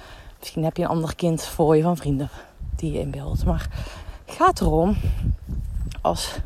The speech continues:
een jong kind jouw leven zou leiden, ben je dan blij met het leven dat zij dan gaan leiden? Is het antwoord ja, nou,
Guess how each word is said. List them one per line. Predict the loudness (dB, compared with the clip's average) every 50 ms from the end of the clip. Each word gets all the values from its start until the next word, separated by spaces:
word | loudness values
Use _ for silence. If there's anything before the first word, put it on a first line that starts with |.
| -8 -10 -14 -16 -16 -14 -10 -4 2
een | 4
jong | 6 8 8 8 6 4
kind | 6 8 10 10 10 10 8 6 0 -4 -4 0
jouw | 8 10 12 12
leven | 12 12 12 12 10 8
zou | 4 0 2
leiden, | 2 4 4 4 4 4
ben | 4 4 4
je | 4
dan | 4 2 2
blij | 2 2 2 2 2 -2 -6 -10 -8 -2 0 0 0 0 0 -2
met | -2 0
het |
leven | 2 4 6 6 6 4
dat | 2 2 2
zij | 4 2
dan | 2 0
gaan | -2 -4 -2
leiden? | -2 0 0 0 0 -2 -4 -6 -10 -16 _ -20 -10 -4 -2 0 0 -2 -2 -6 -12
Is | -8
het | -4
antwoord | -2 -2 -2 -2 -4 -4 -2
ja, | -2 0 0 -2 -4 -6 -8 -10 -14 -10 -6
nou, | -4 -4 -4